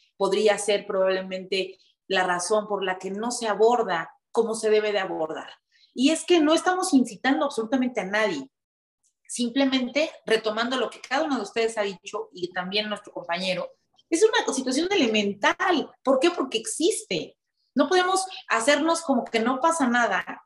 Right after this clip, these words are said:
en una sociedad en donde efectivamente las personas que no tienen otra decisión, una de dos, o arriesgan su vida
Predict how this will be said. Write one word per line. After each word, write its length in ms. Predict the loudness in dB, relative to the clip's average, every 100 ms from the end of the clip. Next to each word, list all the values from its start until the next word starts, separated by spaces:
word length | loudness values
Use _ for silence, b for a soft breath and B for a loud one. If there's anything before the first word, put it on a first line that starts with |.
| -2
en 120 | 0
una 240 | 2 0
sociedad 600 | -2 -6 -4 0 0 0 -4
en 180 | -10 -8
donde 280 | -4 0 0
efectivamente 1160 | 0 -6 -2 -2 0 0 -2 -4 -6 -6 -8 _ _ B B
las 160 | -2
personas 420 | -2 -6 -6 -6
que 120 | -2 0
no 180 | 0 0
tienen 260 | -2 0
otra 220 | -2 -2 -2
decisión, 640 | -2 -6 -10 -8 -6 -4
una 200 | -2 0
de 120 | 2
dos, 180 | 2 0
o 120 | 2 2
arriesgan 400 | 4 2 0 -4
su 120 | -6
vida 380 | -6 -6 -6